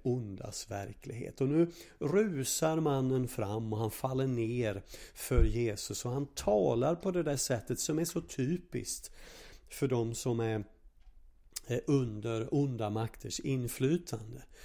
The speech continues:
Den onda anden avslöjar Jesus som Guds son, men inte som en hyllning, utan som ett avslöjande av en fiende, av något förhatligt och,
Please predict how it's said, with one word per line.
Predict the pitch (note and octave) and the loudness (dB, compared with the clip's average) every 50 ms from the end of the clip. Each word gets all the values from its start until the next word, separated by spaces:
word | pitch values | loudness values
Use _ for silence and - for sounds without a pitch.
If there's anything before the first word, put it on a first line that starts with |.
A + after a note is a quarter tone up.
| - - - | -18 -8 -4
Den | - B2+ B2 | 0 2 4
onda | D3 E3 F3+ E3 C#3 A#2+ A#2+ | 6 6 6 6 4 4 2
anden | C3 D#3 E3+ D#3+ C#3 A#2 A2 A#2 A#2+ A#2+ A#2+ - - - - - - - | 4 4 4 2 2 0 0 0 0 -2 -4 -6 -12 -20 -20 -20 -8 0
avslöjar | - E3 G3+ A3 G3 C#3+ G#2+ G2 - - - - A#2 C3 F3 G3+ G3 F3+ | 4 6 6 6 6 4 2 -2 -4 -6 -2 0 0 2 2 2 2 2
Jesus | F3 F3+ E3+ D#3 - - - A#2+ - | 2 2 2 2 0 -2 -4 -8 -8
som | - - A2 G#2+ A2+ | -8 -6 -6 -6 -6
Guds | A2 G#2+ G#2+ - - - - | -6 -8 -8 -6 -4 -4 -4
son, | - - - - - - - A#2 G#2 - - - - - - - - - - | -4 -4 -4 -4 -6 -6 -8 -8 -10 -14 -20 -20 -20 -20 -20 -20 -16 -10 -4
men | F3 E3 | 2 4
inte | E3 F3 D#3+ C3 - A2 | 6 6 6 4 2 -2
som | - - B2+ A2 A#2 | -4 -2 -2 -2 0
en | B2 A#2+ | 0 0
hyllning, | A#2 D3+ F3 E3 C#3+ A2+ G#2+ G#2+ G#2 A2 B2+ B2+ A#2 G#2 G2+ F#2+ - - - - - - - - - - - - - - - | 0 0 0 0 -2 -4 -4 -4 -2 -2 -2 -2 -2 -4 -6 -10 -14 -16 -18 -18 -20 -18 -20 -20 -20 -20 -20 -20 -20 -12 -6
utan | - C3 - - C3 B2+ | -6 -2 0 2 2 4
som | B2 - - C#3 B2+ B2+ | 4 4 4 4 4 4
ett | B2+ B2 - - - - - - - - - _ - | 2 0 -2 -6 -12 -14 -14 -20 -20 -20 -20 _ -4
avslöjande | - C3+ C3 D#3 D#3+ C#3+ A#2+ G2 G#2 G2 - - - - A2+ G#2 G#2+ A2+ C3 D3 C#3+ C3+ A#2+ A2+ G#2+ G2+ G#2 - - | 0 2 2 4 4 4 2 2 -2 -4 -4 -4 -2 -2 0 0 2 2 2 2 2 2 2 2 0 0 -2 -2 -2
av | C3 A2 A2 A2+ | -2 -2 0 -2
en | G#2 G#2+ | -2 -4
fiende, | - - - - B2+ B2 - - - - - - - C#3 - - | -6 -6 -4 -4 -4 -4 -6 -8 -12 -12 -12 -12 -10 -10 -6 -2
av | B2 A#2+ A#2 B2 | -2 0 2 2
något | B2 A#2+ A2+ B2 B2 A#2+ - - - - - - - - - - - | 2 2 2 0 0 -2 -2 -6 -14 -14 -16 -20 -20 -20 -20 -20 -18
förhatligt | - - - - C3 C3+ A#2+ - - - A2 G#2+ G#2+ A#2+ B2 A#2 - - - - - - - - - - | -14 -12 -6 -2 -2 -2 -2 -2 -2 0 0 2 2 2 2 0 -2 -6 -12 -12 -12 -12 -12 -12 -12 -12
och, | - - | -12 -12